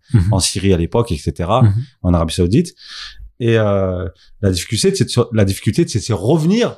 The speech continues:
Speaker 2: sur ses positions
Speaker 1: Mhm.
Speaker 2: et de là, de plus imposer, mais de partager avec sa famille, avec
Speaker 1: Oui.
Speaker 2: son épouse, je parle. Parce que si, j'ai vu beaucoup de couples, euh, divorcer,
Speaker 1: Ah, c'est pas évident.
Speaker 2: aller jusqu'au divorce, parce que justement, au début, c'est,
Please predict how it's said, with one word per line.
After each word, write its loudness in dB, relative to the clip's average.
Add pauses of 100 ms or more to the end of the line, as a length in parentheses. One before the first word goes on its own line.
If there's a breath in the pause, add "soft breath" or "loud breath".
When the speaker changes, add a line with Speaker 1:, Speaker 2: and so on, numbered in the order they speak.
Speaker 2:
sur -6
ses -2
positions 2 (220)
Speaker 1:
Mhm. 2 (100)
Speaker 2:
et 4
de 2
là, 2
de 2
plus -2
imposer, 2
mais 2
de -12
partager -2 (220)
avec 2
sa 0
famille, 0
avec -10
Speaker 1:
Oui. 4
Speaker 2:
son 0
épouse, -2
je -16
parle. -2
Parce -4
que -2
si, 0 (260 loud breath)
j'ai -2
vu 4
beaucoup 2
de -6
couples, 0
euh, 0
divorcer, 0
Speaker 1:
Ah, 4
c'est 0
pas 2
évident. 2
Speaker 2:
aller 2
jusqu'au -2
divorce, 0
parce -2
que 2
justement, 2 (540 loud breath)
au 2
début, 2
c'est, -4